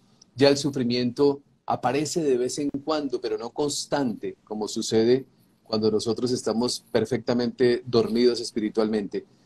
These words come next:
Entonces estamos en un momento lindo, una época hermosa de la humanidad, donde siento yo que hemos sido bendecidos, muchos de los que estamos aquí, para la inmensa mayoría para despertar, otros para contribuir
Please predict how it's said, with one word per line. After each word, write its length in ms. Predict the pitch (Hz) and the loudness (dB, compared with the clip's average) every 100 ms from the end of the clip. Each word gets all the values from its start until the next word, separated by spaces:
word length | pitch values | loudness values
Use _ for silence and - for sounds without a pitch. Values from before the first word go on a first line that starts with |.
| _ _ | _ _
Entonces 440 | - 110 135 139 175 | -4 4 4 6 6
estamos 400 | 160 - 143 175 | 6 6 4 6
en 80 | 156 | 4
un 40 | |
momento 460 | 151 160 160 147 160 | 4 4 2 4 4
lindo, 400 | 147 143 139 160 | 6 6 6 2
una 240 | 156 135 | 4 2
época 480 | 127 143 - 123 104 | 2 0 2 2 2
hermosa 880 | 131 123 110 117 117 135 139 147 143 - _ _ | 2 2 2 0 6 6 6 2 -2 -6 _ _
de 80 | 110 | 2
la 100 | 113 | 4
humanidad, 560 | 110 104 101 104 117 - _ _ _ _ _ | 2 0 0 0 -2 -4 _ _ _ _ _
donde 600 | 113 113 107 107 107 104 | 0 0 2 4 4 0
siento 480 | 98 - 117 113 - | -2 -2 -2 -2 2
yo 220 | 139 131 | 4 4
que 100 | 127 | 4
hemos 220 | 135 131 - | 0 0 0
sido 240 | 127 131 | 4 4
bendecidos, 840 | 123 104 98 - 113 117 123 - - _ _ | 2 -2 -6 -2 0 2 2 -2 -12 _ _
muchos 340 | 113 120 - 127 | -2 -2 0 2
de 80 | |
los 140 | 113 110 | 2 0
que 60 | |
estamos 340 | 104 107 113 123 104 - | -4 -4 -2 0 -2 -6
aquí, 220 | - 110 | -6 -4
para 460 | - 113 110 98 95 - _ - - 117 | 0 0 2 0 -6 -18 _ -14 -6 -2
la 200 | 113 110 | 2 2
inmensa 400 | 113 117 135 156 | 4 4 4 4
mayoría 320 | 143 123 113 | 4 4 4
para 160 | 113 131 | 4 2
despertar, 540 | 117 - 107 - 127 | 2 0 -2 2 2
otros 260 | 120 120 123 | 2 -2 -2
para 200 | 117 107 | 0 0
contribuir 680 | 110 107 104 101 110 120 | -2 -4 -4 0 2 2